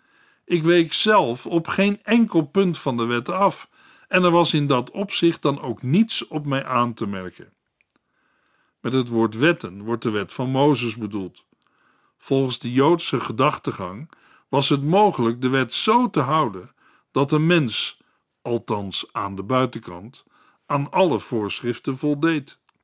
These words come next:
Daarmee was een mens uiterlijk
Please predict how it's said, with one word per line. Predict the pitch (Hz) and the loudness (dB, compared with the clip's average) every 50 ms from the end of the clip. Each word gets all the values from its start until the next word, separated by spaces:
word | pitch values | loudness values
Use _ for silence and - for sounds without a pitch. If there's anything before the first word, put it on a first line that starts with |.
| _ _ _ _ _ _ _ _ _ _ _ _ _ _ | _ _ _ _ _ _ _ _ _ _ _ _ _ _
Daarmee | - 160 175 196 190 185 180 170 | 2 4 4 4 4 4 4 4
was | 160 165 170 143 - | 4 4 4 4 2
een | 151 151 165 | 2 2 4
mens | 185 190 190 175 - - - - | 4 4 4 4 2 0 -2 -4
uiterlijk | - 170 185 208 202 - - 135 120 117 135 - | -2 2 2 2 2 0 0 0 0 0 0 -4